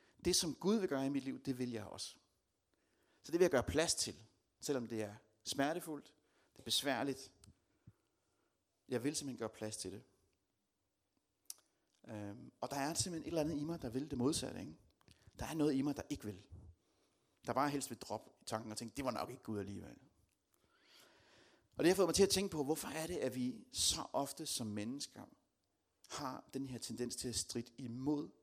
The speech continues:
det, Gud vil? Hvorfor er det, at vi så ofte, øh, det oplever jeg i hvert fald selv, når Gud peger på et eller andet i vores liv, så søger vi en anden retning.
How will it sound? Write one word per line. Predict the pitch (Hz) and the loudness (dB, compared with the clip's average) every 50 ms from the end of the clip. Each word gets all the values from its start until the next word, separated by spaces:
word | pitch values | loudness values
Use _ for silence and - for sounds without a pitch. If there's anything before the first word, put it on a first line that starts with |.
| _ _ _ _ _ - | _ _ _ _ _ 0
det, | 131 123 127 139 - - - - - _ _ _ _ | 2 2 2 0 -4 -12 -20 -20 -20 _ _ _ _
Gud | - 127 127 135 | 2 4 4 4
vil? | 131 110 95 87 107 - - _ _ _ _ _ _ _ _ _ _ _ _ _ _ _ _ _ _ _ _ - _ _ _ - - - | 4 0 -2 -4 -8 -12 -18 _ _ _ _ _ _ _ _ _ _ _ _ _ _ _ _ _ _ _ _ -20 _ _ _ -20 -18 -12
Hvorfor | - 135 - 156 | -10 -8 -6 -4
er | 101 143 | -2 0
det, | 151 | 0
at | 151 139 | 2 4
vi | 139 | 6
så | - - - 165 - | 6 6 4 4 0
ofte, | - 127 135 131 - - 156 143 - - _ _ _ _ _ _ _ _ _ _ _ - | -2 -2 -4 -4 -4 -6 -8 -8 -10 -12 _ _ _ _ _ _ _ _ _ _ _ -12
øh, | - 120 | -8 -6
det | 104 101 98 98 110 120 131 107 | -6 -6 -6 -8 -8 -4 -2 -2
oplever | 135 135 131 123 | 0 0 2 2
jeg | 107 107 | 2 2
i | |
hvert | 117 120 | 0 -2
fald | - 123 107 | -2 -4 0
selv, | - - - 147 143 131 - - - - _ _ _ _ _ _ _ _ _ - _ _ _ | 2 2 2 2 0 -4 -8 -14 -20 -20 _ _ _ _ _ _ _ _ _ -20 _ _ _
når | - 120 117 | -8 -8 -4
Gud | - 139 147 160 175 185 180 175 - - - _ - | 0 2 4 4 4 4 2 -4 -10 -16 -8 _ -2
peger | - 120 123 131 | -2 0 -2 -4
på | 135 135 | -4 -4
et | 131 | -4
eller | 120 | -4
andet | 120 131 131 | -4 -4 -4
i | 120 | -4
vores | 110 104 - | -4 -4 -6
liv, | 131 127 127 | -8 -8 -6
så | - - - 123 | -6 -6 -4 -2
søger | 120 - - 135 123 120 | 0 0 2 2 2 2
vi | 117 117 | 0 -2
en | 107 | -2
anden | - 110 123 127 104 | -2 -2 -2 -2 -2
retning. | 104 104 - - 107 104 | -4 -6 -8 -10 -16 -16